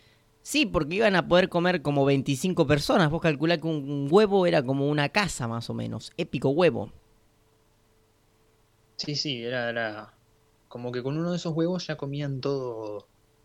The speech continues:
Speaker 2: toda la comunidad,
Speaker 1: Claro.
Speaker 2: básicamente.
Speaker 1: No sé si te convenía entrenar los dinosaurios. Pasa que si no entrenabas al dinosaurio no había progreso, porque vos si te comías el huevo,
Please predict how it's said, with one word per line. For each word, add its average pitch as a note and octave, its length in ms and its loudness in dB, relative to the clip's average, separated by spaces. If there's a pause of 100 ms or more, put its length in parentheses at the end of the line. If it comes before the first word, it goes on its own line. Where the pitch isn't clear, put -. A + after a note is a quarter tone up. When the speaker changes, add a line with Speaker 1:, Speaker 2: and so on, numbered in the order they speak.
(100)
Speaker 2:
toda C3+ 180 -6
la A#2+ 120 -2
comunidad, A2+ 640 -6 (140)
Speaker 1:
Claro. C3 420 0
Speaker 2:
básicamente. - 160 -20 (280)
Speaker 1:
No G#3 120 -4
sé A3 80 -4
si A#3 100 -2
te F#3 120 2
convenía E3 1120 4
entrenar D#3 560 0
los D#3 140 4
dinosaurios. D#3 500 0
Pasa A#3+ 300 0
que D#3+ 100 -2
si - 120 -6
no F3+ 100 0
entrenabas F3 360 2
al D#3 80 4
dinosaurio E3 420 -2
no D#3 200 2
había D#3+ 340 2
progreso, C#3+ 580 0
porque B2 280 -2
vos D#3 160 0
si C#3 80 -8
te C3+ 80 2
comías D#3 300 6
el C#3+ 80 0
huevo, F3+ 440 6